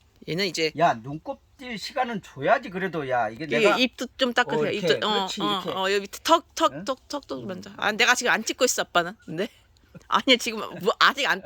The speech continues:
Speaker 1: 안 닦였어요. 안 닦였어요. 아이, 세수를 하고 나왔어야지.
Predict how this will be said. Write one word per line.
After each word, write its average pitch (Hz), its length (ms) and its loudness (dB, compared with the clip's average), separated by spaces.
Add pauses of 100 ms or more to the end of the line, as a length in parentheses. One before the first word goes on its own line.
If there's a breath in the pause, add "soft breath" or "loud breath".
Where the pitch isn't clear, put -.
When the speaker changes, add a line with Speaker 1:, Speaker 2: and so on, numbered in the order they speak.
Speaker 1:
안 190 220 4
닦였어요. 190 600 -2 (680 loud breath)
안 214 180 0
닦였어요. 160 520 -6
아이, 214 160 -6
세수를 285 440 -6
하고 247 200 -6
나왔어야지. 151 680 -6